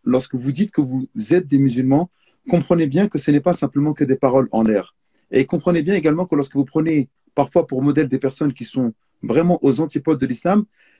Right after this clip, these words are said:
malheureusement, j'ai pas envie de dire qu'il n'y a pas de juste milieu, que peut-être que j'ai une vision manichéenne des choses, c'est soit blanc, soit noir, mais soit vous allez faire le jeu de Shaitan et de ses démons,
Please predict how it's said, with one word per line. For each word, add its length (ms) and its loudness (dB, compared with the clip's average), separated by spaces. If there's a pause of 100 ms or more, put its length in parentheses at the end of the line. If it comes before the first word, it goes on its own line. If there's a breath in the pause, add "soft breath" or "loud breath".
(160)
malheureusement, 400 2
j'ai 100 -2
pas 100 -2
envie 140 0
de 60 -12
dire 140 -2
qu'il 120 -8
n'y 60 -2
a 60 -4
pas 140 0
de 80 -2
juste 260 -8
milieu, 460 -2
que 300 0 (360)
peut-être 260 -2
que 80 -8
j'ai 120 -2
une 80 -2
vision 280 -4
manichéenne 540 0
des 80 -4
choses, 220 -2
c'est 140 -4
soit 240 0
blanc, 220 -2
soit 220 -2
noir, 300 0 (360 soft breath)
mais 100 2
soit 220 2
vous 160 -4
allez 140 0
faire 160 0
le 100 -4
jeu 280 -2 (180)
de 120 -2
Shaitan 420 -4
et 80 -2
de 100 -4
ses 160 -4
démons, 320 -2